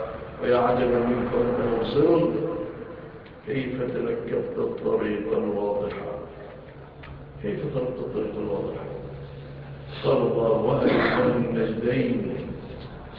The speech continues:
هداك الله النجدين، وأقدرك أن تترك الشر،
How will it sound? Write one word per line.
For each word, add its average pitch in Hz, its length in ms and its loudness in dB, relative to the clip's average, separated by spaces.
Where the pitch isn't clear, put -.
هداك 170 260 4
الله 135 300 4
النجدين، 107 520 2
وأقدرك 165 1160 4
أن 127 180 0
تترك - 340 4
الشر، - 280 -2